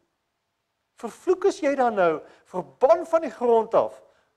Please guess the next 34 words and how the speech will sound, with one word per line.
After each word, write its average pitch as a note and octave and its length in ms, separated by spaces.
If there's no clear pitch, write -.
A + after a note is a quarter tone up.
Wanneer A#3+ 220
jy B3 100
die C#4 120
grond D#4+ 340
bewerk, C#4+ 340
sal C4+ 120
dit A3+ 120
nie C4 220
sy F4 160
opbrengs C#4+ 500
vir B3+ 120
jou B3 80
gee B3 220
nie, A#3+ 100
jy A3+ 100
sal A3 180
'n G3+ 220
doellose E4+ 440
swerwe E4 800
word A3+ 540
op - 180
aarde." G3 420
Dis A2+ 140
interessant. A3+ 540
Die A3 100
Here C4+ 180
sê D#4+ 220
vir D#4 100
hom, D4 120
"Jy, A3+ 300
jy A#3+ 80
gaan C#4+ 180
alleen C#4+ 360
wees." G3 440